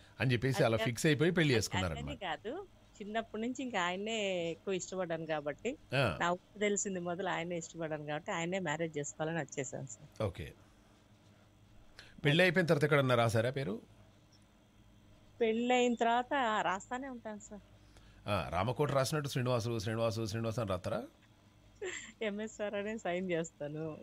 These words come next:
Speaker 2: చేసేదాన్ని.
Speaker 1: ఓకే.
Speaker 2: ఇప్పుడు లేదు కానీ ఫస్ట్ లో చేశాను.
Speaker 1: But భలే గమ్మత్తుగా ఉంటుంది కదా మీ ఆయన పేరు ఎప్పుడన్నా పేపర్ మీద రాయడం?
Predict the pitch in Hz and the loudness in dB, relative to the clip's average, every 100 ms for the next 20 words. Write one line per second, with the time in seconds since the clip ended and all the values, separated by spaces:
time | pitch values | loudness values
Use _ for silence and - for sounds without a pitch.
0 | 165 185 175 160 156 143 143 180 277 185 | -4 2 2 2 0 2 0 -2 -2 0
1 | 180 - 208 185 196 214 196 254 214 170 | 0 2 2 2 2 0 -2 0 -2 -4
2 | - - - - 170 - 196 160 156 - | -8 -20 -20 -6 -6 -2 -2 0 -4 -6
3 | 156 - - - 104 117 95 127 117 135 | -14 -14 -16 -10 0 0 2 2 4 2
4 | 143 156 131 127 117 127 190 117 98 104 | 2 2 0 -2 0 0 2 2 4 2
5 | 107 101 87 101 87 98 98 98 98 90 | 0 -2 0 -2 0 0 0 0 0 2
6 | 90 90 | 0 -2